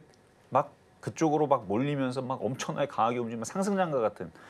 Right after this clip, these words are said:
그러니까 하나의 섹터가 몰려서 그쪽은 상승장의 느낌을 줘야 그쪽으로 몰려갖고 다 움직일 텐데 얘네들이 지금 아직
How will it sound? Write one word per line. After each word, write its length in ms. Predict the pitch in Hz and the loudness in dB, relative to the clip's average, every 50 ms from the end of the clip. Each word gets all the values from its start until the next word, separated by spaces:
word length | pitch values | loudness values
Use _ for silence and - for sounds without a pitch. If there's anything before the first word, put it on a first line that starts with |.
| - - - - - - - - - _ _ _ _ _ - | -20 -20 -20 -20 -20 -20 -20 -20 -20 _ _ _ _ _ -2
그러니까 240 | 147 160 139 - - | 0 0 0 2 0
하나의 380 | 226 233 233 226 226 220 208 | 4 6 6 6 6 6 4
섹터가 380 | 202 196 180 - - 175 175 151 | 4 2 0 -2 0 2 2 4
몰려서 560 | 113 107 113 123 131 131 127 143 143 143 143 | 4 2 4 4 4 4 4 4 2 2 0
그쪽은 560 | - - 117 - - 156 139 143 160 160 156 151 | -4 -8 -6 -2 0 0 2 2 2 2 0 0
상승장의 540 | - 170 202 202 202 196 185 180 170 156 | -2 0 0 2 2 4 4 4 4 4
느낌을 420 | 123 120 117 - 131 123 127 123 113 | 0 -2 -2 -4 -2 -2 -2 -2 -2
줘야 580 | - - 107 110 117 113 104 92 82 80 - - - - | -2 0 2 4 4 4 4 4 2 0 -2 -4 -8 -10
그쪽으로 420 | - 107 - - 123 113 110 117 | -10 -6 -4 -2 -2 0 0 -2
몰려갖고 480 | 98 82 98 107 120 127 117 113 - - | 0 0 0 2 2 2 2 0 -2 -2
다 140 | - 135 117 | 0 0 0
움직일 380 | 98 95 98 107 98 104 92 | 0 0 -4 -4 -6 -6 -6
텐데 440 | - 92 90 95 113 151 143 101 80 - - - - - - - - - - - | -6 -6 -6 -4 -2 0 0 0 -2 -8 -14 -20 -20 -20 -20 -20 -20 -20 -14 -8
얘네들이 340 | - 110 127 131 139 143 131 | -4 -2 -2 -2 -2 -4 -6
지금 360 | 123 123 110 123 123 117 104 - - | -6 -6 -4 -4 -4 -4 -6 -6 -6
아직 260 | - 95 104 123 - | -4 -4 -4 -4 -6